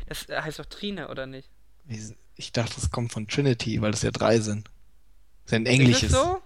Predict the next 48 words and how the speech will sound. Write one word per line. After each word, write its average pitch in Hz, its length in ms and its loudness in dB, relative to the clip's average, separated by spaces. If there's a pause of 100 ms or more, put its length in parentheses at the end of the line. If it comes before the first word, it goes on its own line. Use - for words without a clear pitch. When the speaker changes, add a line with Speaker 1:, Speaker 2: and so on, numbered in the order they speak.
(340)
Speaker 2:
Spiel. 104 500 -2 (580)
Du 117 140 0
spielst, 139 400 4
es 135 80 4
sind 151 140 4
ja 139 120 4
drei, 139 420 4
drei 135 280 0
Charaktere, 143 520 0
die 120 80 -8
du 110 120 -14
spielst. 151 440 -4 (560)
Und 123 120 -6
da 123 160 2
Speaker 1:
Ja, 156 140 2
ich 160 140 4
Speaker 2:
Trinity - 20 -4
Speaker 1:
hatte 170 160 2
irgendwo 165 360 2
Speaker 2:
Trinity 180 140 6
ist, 165 220 6
Speaker 1:
mal - 20 4
Speaker 2:
dachte 151 180 0
ich, - 140 -6
Trine 147 440 2
wär 160 80 6
dann 151 280 2 (140)
Speaker 1:
Kommt 151 180 -8
das 143 120 0
von 127 140 0
Speaker 2:
Trine. - 20 -6
Speaker 1:
Trinity? 160 680 -10 (460)
Speaker 2:
Hm? 208 160 -2 (1400)
Speaker 1:
Kommt 160 160 -14
das, - 120 -14
ich - 180 -14
dachte, - 320 -10
ich 202 100 -8
hab - 140 -16
auf 185 160 -10
irgendeinen, 185 640 -8
äh, 165 240 -10
Stream 180 480 -8
von 170 160 -14
den 165 120 -10
Devs 160 300 -8
mal, 170 840 -10
äh, - 20 -20